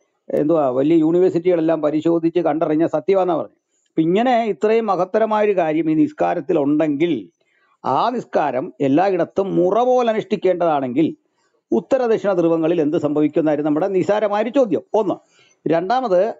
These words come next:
അതിനൊരു ഉത്തരം പറഞ്ഞു, വർഷത്തിൽ, നമ്മുടെയൊക്കെ മുന്നൂറ്റി അറുപത്തഞ്ച് വർഷത്തിൽ അത് രണ്ടായിട്ട് അവിടെ പിരിക്കാം, പകലും രാത്രിയായിട്ട്. അവിടെ അത് ആകെ കൂടി അവിടുത്തെ ഒരു മുസ്ലിമിന് ഒറ്റ ദിവസം നിസ്കരിച്ചാ മതി, ടൈം കണ്ടെത്തി,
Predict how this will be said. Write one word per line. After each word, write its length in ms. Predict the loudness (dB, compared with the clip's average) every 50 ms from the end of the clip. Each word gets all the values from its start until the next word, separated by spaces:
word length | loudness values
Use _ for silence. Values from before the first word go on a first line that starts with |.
| -6
അതിനൊരു 280 | -4 -2 -2 0 0 0
ഉത്തരം 260 | 0 0 -2 -2 -2
പറഞ്ഞു, 340 | -2 -2 -2 -2 -4 -4 -4
വർഷത്തിൽ, 540 | -4 -4 -4 -2 -2 -4 -2 -2 -4 -6 -6 -6 -4
നമ്മുടെയൊക്കെ 580 | -4 -2 0 0 0 0 0 0 -2 -2 -2 -6 _ _ _ _ _ _ 0
മുന്നൂറ്റി 340 | 0 0 2 0 0 0 2
അറുപത്തഞ്ച് 360 | 0 0 0 0 0 0 0
വർഷത്തിൽ 500 | 0 0 0 -2 -4 -2 -2 -4 -4 -6 -10 _ _ _ _ _ _ -6
അത് 380 | -4 0 0 0 0 0 -2 -2
രണ്ടായിട്ട് 440 | -2 -2 -2 0 0 0 0 0 -2
അവിടെ 120 | -2 -2
പിരിക്കാം, 420 | -2 -2 -2 -2 0 -2 -2 -2 0
പകലും 300 | 0 0 0 0 0 0
രാത്രിയായിട്ട്. 480 | -2 -2 -2 -2 -2 -4 -4 -4 -8 -20 _ _ _ _ _ _ -4
അവിടെ 520 | -2 -2 0 0 2 2 2 2 0 -2 -8 _ _ -4
അത് 320 | -4 -2 -2 -2 -2 -2 -4 -4 -4
ആകെ 320 | -2 -2 0 0 0 0
കൂടി 320 | -2 0 2 0 2 2 2
അവിടുത്തെ 360 | 0 0 -2 -2 -2 0 0
ഒരു 100 | 2 2
മുസ്ലിമിന് 640 | 0 0 0 2 2 2 2 2 0 0 0 -2 -2 _ _ _ _ _ _ _ _ _ _ _ _ -4
ഒറ്റ 380 | -2 -2 -2 -2 -2 -2 0 0
ദിവസം 360 | 2 2 0 0 0 -2 -2
നിസ്കരിച്ചാ 440 | -4 -2 -2 -2 -2 0 0 -2 0
മതി, 280 | 0 0 -2 -2 -4 _ _ _ _ _ _ _ _ -12 -6 -2
ടൈം 240 | 0 0 0 0 0
കണ്ടെത്തി, 500 | -2 -2 -2 -2 0 -2 -2 -2 -4